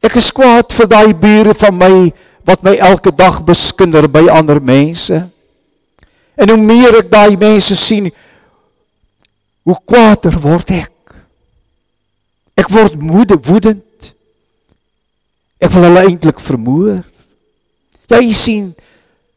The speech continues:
terugveg, terughap, terugbyt. Hulle terugkry, daardie mense wat vir my seer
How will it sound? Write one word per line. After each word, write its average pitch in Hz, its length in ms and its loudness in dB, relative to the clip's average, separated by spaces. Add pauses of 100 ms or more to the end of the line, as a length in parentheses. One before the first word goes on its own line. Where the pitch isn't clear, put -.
(100)
terugveg, - 720 0 (800)
terughap, 196 880 0 (400)
terugbyt. 208 1300 -2 (2250)
Hulle 160 180 2 (120)
terugkry, 175 920 0 (640)
daardie 156 460 -2
mense 139 560 -2 (380)
wat - 200 -2
vir 113 120 -6
my 110 200 -2
seer 120 560 -4